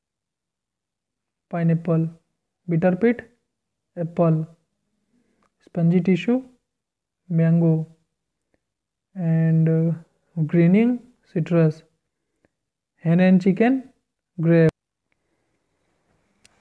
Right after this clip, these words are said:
Now these days, Pusa lalima and Pusa arunima is commonly asked। Pusa Lalima is cross between Dasar-, Dasari and Sensation,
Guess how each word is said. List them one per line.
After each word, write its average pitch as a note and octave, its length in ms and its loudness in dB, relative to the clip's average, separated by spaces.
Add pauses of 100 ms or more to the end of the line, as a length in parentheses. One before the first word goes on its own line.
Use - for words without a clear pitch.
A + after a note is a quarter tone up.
(280)
Now F#3 340 4
these G3+ 280 6
days, A3 360 2 (580)
Pusa F#3 360 2
lalima G3+ 480 4
and G#3 260 0 (680)
Pusa F3+ 400 2
arunima E3 400 4
is E3+ 160 2
commonly D#3+ 520 4
asked। D#3+ 400 0 (720)
Pusa E3+ 300 2
Lalima F#3 720 4
is E3+ 200 2
cross E3+ 340 2
between E3 400 4
Dasar-, D#3+ 500 2
Dasari D#3+ 500 2
and E3+ 160 2
Sensation, E3 760 0